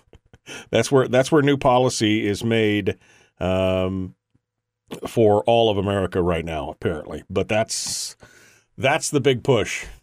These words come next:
right now is, uh, is to get those. <laughs> I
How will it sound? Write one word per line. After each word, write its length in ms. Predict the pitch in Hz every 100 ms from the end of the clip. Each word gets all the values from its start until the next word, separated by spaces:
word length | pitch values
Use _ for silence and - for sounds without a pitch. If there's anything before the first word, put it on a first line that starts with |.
| _ -
right 300 | 95 101 104
now 380 | 104 90 82 92
is, 420 | 101 92 92 85 101
uh, 280 | 90 85 - _ _ _ _ -
is 180 | 95
to 80 | -
get 220 | 92 98
those. 300 | 104 98 - - - - - _
<laughs> 100 | -
I 120 | -